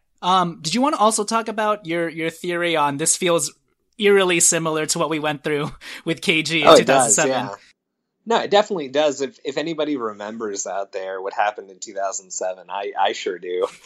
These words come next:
Speaker 2: <laughs> Uh, two thousand seven was the summer that we were supposed to get, or sorry, I can't remember if the trade was,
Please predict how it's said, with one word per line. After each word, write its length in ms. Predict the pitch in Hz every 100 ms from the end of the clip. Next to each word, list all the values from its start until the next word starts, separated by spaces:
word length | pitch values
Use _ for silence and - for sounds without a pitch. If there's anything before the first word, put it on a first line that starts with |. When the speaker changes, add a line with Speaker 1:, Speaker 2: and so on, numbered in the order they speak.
| -
Speaker 2:
<laughs> 300 | - 214 -
Uh, 400 | - 170 143 131 185 156 - -
two 180 | - 208
thousand 400 | 180 190 185 160
seven 540 | - 160 160 156 143
was 300 | 135 123 117
the 100 | -
summer 400 | 120 147 139 143
that 240 | 135 120 113 _
we 200 | 123 135
were 80 | 131
supposed 340 | - 131 127
to 160 | 120 113
get, 240 | 113 113 _ _ _ - -
or 60 |
sorry, 280 | - 160 127 -
I 140 | 147
can't 300 | 175 277 311
remember 420 | 240 135 139 190
if 100 | 185
the 120 | - 120
trade 420 | - 117 117 147
was, 240 | 131 -